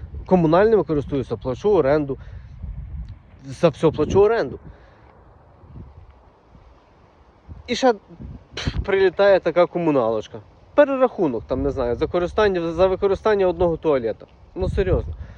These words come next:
Ех. Окей. Але мінус, да? Мінус трошки, по тому що висить. Мінус,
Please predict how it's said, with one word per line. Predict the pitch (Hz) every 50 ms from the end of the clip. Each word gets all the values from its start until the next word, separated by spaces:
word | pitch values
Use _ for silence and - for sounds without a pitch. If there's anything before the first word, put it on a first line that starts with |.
| - _ _ _ _ - - - - - - - - - - - - _ _ _ _ - - - - - - _ _ _ - - - 160 165
Ех. | 165 170 165 160 - - - - - - - - - - - - - - - - - - - - - - - - - - - - - - _ - - - - - - - - - - -
Окей. | - 131 - - 185 139 87 - - - - - - - - - - - - - - _ _ - - - _ - - - - _ _ _ _ _ - - -
Але | 123 123 127 147 180
мінус, | 220 269 247 185 151 117 - - _ _ - -
да? | 120 131 170 190 190 - - - - - - -
Мінус | 139 165 208 226 214 -
трошки, | - 180 214 202 - -
по | 143 143 135
тому | - 143 147 165 170
що | - 165 160
висить. | 147 156 143 - - 107 98 - - - - - - - - - - - - - - - - - - - - - - _ - - -
Мінус, | 151 160 185 233 269 262 254 254 226 - -